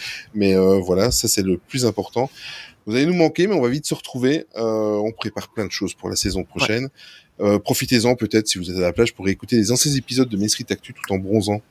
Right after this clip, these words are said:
Speaker 1: ou dans votre jardin ou à la plage. Et, euh, ben, on va terminer comme à chaque fois. Surtout, n'oubliez jamais que le plus important, c'est de garder son âme d'enfant. Plein de bisous,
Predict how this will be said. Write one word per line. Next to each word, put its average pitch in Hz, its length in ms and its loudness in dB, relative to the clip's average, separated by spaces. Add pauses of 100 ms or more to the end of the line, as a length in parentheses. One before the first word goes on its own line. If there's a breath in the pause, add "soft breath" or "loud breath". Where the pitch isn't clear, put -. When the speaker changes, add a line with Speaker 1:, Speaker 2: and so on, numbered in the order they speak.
(140)
Speaker 1:
ou 95 260 -2
dans 90 140 -2
votre 87 160 -4
jardin 82 280 -2
ou 92 280 -2
à 85 60 -4
la 92 80 -6
plage. 135 380 -4 (580 loud breath)
Et, 104 180 6
euh, 90 320 6
ben, 82 100 -2
on 80 80 -2
va 82 60 0
terminer 95 320 0
comme 85 160 0
à - 20 4
chaque 82 160 -2 (140)
fois. 110 260 2
Surtout, - 500 -4
n'oubliez 104 260 4
jamais 107 240 4
que 104 100 0
le 95 60 -2
plus 110 180 -2
important, 101 340 0
c'est 104 140 -2
de 101 60 -2
garder 98 180 2
son 101 160 0
âme 101 140 0
d'enfant. 101 400 0 (560 soft breath)
Plein 147 120 0
de 151 60 -4
bisous, 151 420 0